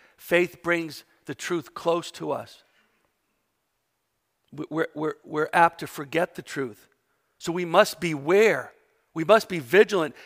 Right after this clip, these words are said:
"Beware lest you forget" is a key theme in Deuteronomy. Moses emphasizes the danger of forgetfulness because it leads to arrogance and disobedience. It leads to pride.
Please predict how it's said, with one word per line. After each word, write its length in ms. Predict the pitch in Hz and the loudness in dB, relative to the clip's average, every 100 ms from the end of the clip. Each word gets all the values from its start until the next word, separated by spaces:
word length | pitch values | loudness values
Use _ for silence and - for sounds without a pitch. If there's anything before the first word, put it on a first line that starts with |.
| _ | _
"Beware 640 | 202 214 214 180 214 226 196 | 2 2 2 4 6 6 8
lest 320 | 185 170 - | 6 4 -4
you 100 | 185 | -8
forget" 600 | - 170 151 190 180 - _ _ _ _ _ - | -6 -4 2 2 2 -2 _ _ _ _ _ -6
is 160 | 151 | -4
a 60 | 156 | -4
key 320 | - 208 208 | -4 -6 -6
theme 340 | - 202 202 | -6 -4 -4
in 100 | 165 | -4
Deuteronomy. 680 | 143 175 165 165 175 151 127 - - - | -4 -4 0 2 0 -2 -8 -12 -20 -12
Moses 500 | 151 175 214 208 - | 2 4 4 0 0
emphasizes 800 | 185 208 208 - 170 151 160 143 | 0 2 0 4 4 4 0 -6
the 100 | 160 | -8
danger 680 | - 180 196 240 196 170 135 - - | 0 2 2 0 -2 -2 -2 -6 -2
of 160 | 160 | -2
forgetfulness 800 | - 160 135 202 - - 170 135 | -2 -6 6 6 6 -4 -2 -4
because 480 | - 165 190 180 156 _ _ _ _ _ | -4 -2 2 2 0 _ _ _ _ _
it 160 | 170 - | -2 0
leads 460 | 151 202 214 - | -2 -2 -4 -8
to 240 | - - 147 | -8 -4 0
arrogance 640 | 170 196 196 202 175 - _ _ - | 0 0 -4 -8 -10 -20 _ _ -10
and 220 | 143 143 | -10 -6
disobedience. 760 | 165 156 165 131 147 143 - - - | -8 -6 -10 -8 -8 -8 -14 -20 -12
It 120 | - | -10
leads 340 | - 185 208 - | -6 -6 -8 -12
to 140 | - | -14
pride. 640 | 135 - 170 165 147 117 | -16 -10 -6 -6 -6 -10